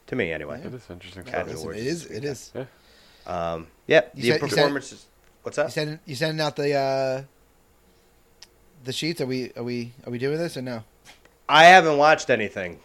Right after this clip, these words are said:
Speaker 1: It's, it's so
Speaker 2: Oh.
Speaker 1: weird now. It's, but the post-covid
Speaker 3: Yeah.
Speaker 1: movie scene has taken a turn, man. I, it's
Speaker 2: Oh
Speaker 1: hard,
Speaker 2: my God, that's
Speaker 1: it's hard
Speaker 2: crazy.
Speaker 1: for,
Speaker 2: I, I
Speaker 1: hard for me
Speaker 2: haven't
Speaker 1: to keep up
Speaker 2: watched
Speaker 1: with it. Yeah.
Speaker 2: I haven't. I've watched more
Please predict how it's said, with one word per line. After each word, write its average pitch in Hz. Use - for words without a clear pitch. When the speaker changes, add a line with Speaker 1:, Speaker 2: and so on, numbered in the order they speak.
Speaker 1:
It's, 123
it's 135
so 151
Speaker 2:
Oh. 143
Speaker 1:
weird 147
now. 107
It's, 107
but 117
the 127
post-covid 180
Speaker 3:
Yeah. 196
Speaker 1:
movie 143
scene 117
has 107
taken 127
a 101
turn, 120
man. 98
I, 107
it's 107
Speaker 2:
Oh 160
Speaker 1:
hard, 165
Speaker 2:
my 156
God, 165
that's 156
Speaker 1:
it's -
hard 151
Speaker 2:
crazy. 135
Speaker 1:
for, -
Speaker 2:
I, -
I 143
Speaker 1:
hard 233
for 247
me 233
Speaker 2:
haven't 170
Speaker 1:
to 151
keep 131
up 139
Speaker 2:
watched -
Speaker 1:
with -
it. -
Yeah. 107
Speaker 2:
I 160
haven't. 220
I've 170
watched 196
more 143